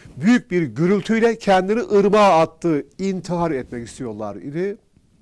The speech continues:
Padişah dedi ki, "Ne oluyor Adana halkına, ne var?" Evet, o zaman Adana valisi Cafer Paşa'ydı. Dediler ki, "Efendim, vali halka zulüm yapıyor. Ancak halk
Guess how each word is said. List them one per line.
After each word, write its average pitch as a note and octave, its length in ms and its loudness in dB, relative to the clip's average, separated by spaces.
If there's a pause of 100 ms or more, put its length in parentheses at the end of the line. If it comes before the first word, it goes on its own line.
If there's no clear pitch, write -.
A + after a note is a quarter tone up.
(1080)
Padişah E3+ 580 0
dedi F3 180 -6
ki, F#3 280 0
"Ne F#3+ 100 2
oluyor G3+ 300 2
Adana D3+ 300 -2
halkına, D3 360 -4
ne D3+ 140 -2
var?" E3+ 280 -4 (320)
Evet, D3+ 220 -6 (120)
o D#3+ 100 -2
zaman C3+ 320 -8
Adana D3+ 280 -8
valisi C3 300 -6
Cafer A#2 340 -8
Paşa'ydı. E3+ 460 -6
Dediler C#3+ 280 -8
ki, B2+ 100 -12
"Efendim, C3 280 -10 (360)
vali E3+ 600 2
halka D#3+ 380 0
zulüm F#3+ 320 -2
yapıyor. F3+ 440 0 (460)
Ancak F#3 380 0
halk F#3+ 600 0